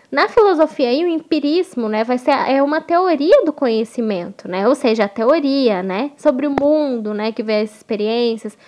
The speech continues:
médo-, método indutivo aí, por sua vez, que vai afirmar que a ciência como conhecimento. Então, ou seja, né, a teoria do conhecimento. Então, é exatamente isso que vai acontecer. Aqui no caso, a questão, ela vai descrever pra gente,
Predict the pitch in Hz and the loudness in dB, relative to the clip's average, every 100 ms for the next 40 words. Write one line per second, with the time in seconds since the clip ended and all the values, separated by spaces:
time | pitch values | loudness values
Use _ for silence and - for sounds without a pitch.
0 | - - 240 233 247 - 233 240 247 240 | -18 -4 0 0 -2 -6 -2 0 0 -4
1 | 247 240 233 233 - 254 254 247 202 220 | -2 -2 -4 -8 -6 -4 -2 -2 -2 -4
2 | 214 - 208 220 247 233 214 214 220 208 | -8 -8 -2 -2 -2 -2 -4 -4 -6 -6
3 | 208 233 - 247 240 269 269 254 214 202 | -6 -8 -2 -2 -2 -4 -6 -6 -6 -6
4 | - 240 240 247 254 240 226 226 - - | -6 -4 -4 -6 -4 -2 -2 -6 -18 -20
5 | _ 302 320 339 359 - 311 285 240 226 | _ 0 2 4 2 2 4 6 6 2
6 | 214 233 320 - - 214 - 339 339 339 | -2 0 -2 -4 -8 -6 0 4 6 4
7 | 320 440 554 330 302 - 254 226 220 240 | 4 6 6 4 0 0 -2 -2 -4 -4
8 | 214 180 - - - 381 403 392 370 359 | -4 -6 -10 -20 -6 0 4 4 4 2
9 | 359 349 339 330 349 339 - - 311 320 | 2 0 -2 -2 -2 -2 -6 -6 -2 -2
10 | 320 320 311 330 330 - 285 302 - - | -2 -6 -10 -10 -10 -2 0 0 -4 -12
11 | - 277 359 392 381 - 214 294 349 247 | -10 -6 -4 -4 -6 -4 -2 0 0 -2
12 | 214 - 262 262 311 - - 302 508 427 | -4 -2 -2 -2 -6 -4 -2 2 4 4
13 | 262 226 208 196 196 - 190 185 - - | 4 2 0 -2 -6 -8 -10 -8 -8 -8
14 | - 185 180 247 381 415 - - | -10 -6 -2 0 0 -2 -8 -16